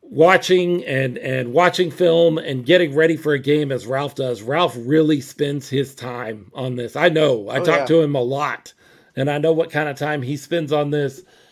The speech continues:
Speaker 1: Gabe is a funny guy, um, and does a great job adding that little bit of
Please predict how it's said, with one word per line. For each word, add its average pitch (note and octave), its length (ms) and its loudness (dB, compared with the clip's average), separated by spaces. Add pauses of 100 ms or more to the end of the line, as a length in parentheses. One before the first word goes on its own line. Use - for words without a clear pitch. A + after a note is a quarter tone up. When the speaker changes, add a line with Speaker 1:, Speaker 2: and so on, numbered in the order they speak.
(220)
Speaker 1:
Gabe F#3 380 4
is B2 180 -6
a B2 80 -4
funny E3+ 360 0
guy, D3 540 0 (380)
um, C3 600 -2
and C3 160 -6
does C#3+ 240 0
a B2+ 60 -4
great D#3+ 340 0
job D3 480 0
adding D3 340 0
that C#3 200 -4
little D3 180 0
bit D3 320 0
of C3+ 420 -6